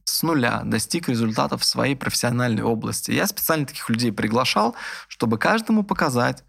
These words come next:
что неважно, на каком месте ты находишься, и как, с какими ресурсами ты сейчас, и даже с каким эмоциональным состоянием ты сейчас, действуй по-новому, пробуй разное. Взаимодействуй с разными людьми. Каждый день можешь получать новые знания, новые компетенции.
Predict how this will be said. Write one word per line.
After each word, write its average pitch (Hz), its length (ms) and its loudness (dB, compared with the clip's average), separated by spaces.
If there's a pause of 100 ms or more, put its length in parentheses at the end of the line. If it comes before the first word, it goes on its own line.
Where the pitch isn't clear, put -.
что - 180 -4
неважно, 151 460 2
на 175 80 -2
каком 175 240 -2
месте 143 240 -2
ты 151 80 -2
находишься, 131 680 0
и 110 40 -2
как, 113 220 -4 (140)
с - 80 0
какими 156 300 0
ресурсами 147 540 0
ты - 140 -6
сейчас, 120 500 0 (380)
и 120 80 -2
даже 135 200 2
с - 80 -2
каким 151 300 0
эмоциональным 143 680 2
состоянием 135 720 0
ты - 80 -6
сейчас, - 480 0 (160)
действуй 135 480 0
по-новому, 123 680 0 (140)
пробуй 131 480 0
разное. 110 600 0 (400)
Взаимодействуй 123 600 0
с - 100 -2
разными 131 360 2
людьми. 127 380 2 (300)
Каждый 139 320 2
день 139 180 2
можешь 131 260 2
получать - 400 -2
новые 135 240 2
знания, 110 400 0
новые 127 260 2
компетенции. 127 840 -4